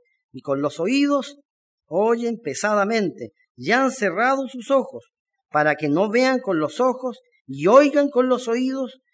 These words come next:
y con el corazón entiendan, y se conviertan, y yo los sane'". Jesucristo hablándole a su pueblo, a su pueblo, revelándole una de las claves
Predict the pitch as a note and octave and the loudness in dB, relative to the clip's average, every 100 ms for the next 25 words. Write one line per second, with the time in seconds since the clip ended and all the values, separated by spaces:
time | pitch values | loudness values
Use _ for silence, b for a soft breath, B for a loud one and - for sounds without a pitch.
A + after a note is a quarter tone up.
0 | _ F3 E3 G3 G3 F#3+ E3+ D#3 - C4+ | _ -10 0 0 0 0 0 0 0 -2
1 | C#4 C4 C4+ D4 G#3+ C#3 A2 _ _ C3 | 0 -2 2 2 2 0 -4 _ _ -12
2 | - C#3 C3 B2 G3+ C#4+ C#4+ D4 C#4+ C4 | -8 -6 -4 -2 4 4 2 -2 -4 -4
3 | _ _ - A#2 E3 G3 - C#4+ C4 - | _ _ -12 -6 -6 -8 -14 -16 -18 -20
4 | _ _ _ _ _ _ _ - B2 C#3+ | _ _ _ _ _ _ _ -16 -12 -12
5 | B2+ A3 - A#3 A3 - D3+ D3 G3 G#3 | -8 -8 -6 -6 -6 -4 -4 -2 -2 -2
6 | G#3+ G#3+ B3+ B3 - _ _ _ _ _ | -2 0 -2 -4 -12 _ _ _ _ _
7 | _ _ _ _ _ _ _ _ - D#3 | _ _ _ _ _ _ _ _ -4 -4
8 | - A#3+ G#3+ A3 E3+ - F#2+ _ _ _ | -2 -8 -2 0 0 -2 -12 _ _ _
9 | _ _ F#3+ F3+ G#3 A3+ G3+ A#2 - _ | _ _ -18 -16 -10 -8 -8 -10 -20 _
10 | _ _ _ E3+ G3 G3 G3 A#3 D4 D4 | _ _ _ 0 2 4 6 6 6 6
11 | C4+ C4+ D4 A3+ B3 C4+ G3+ D#3 C#3+ - | 4 4 2 2 0 0 -2 -4 -8 -12
12 | _ - F3+ B3+ D3+ - | _ -10 -8 -6 -8 -10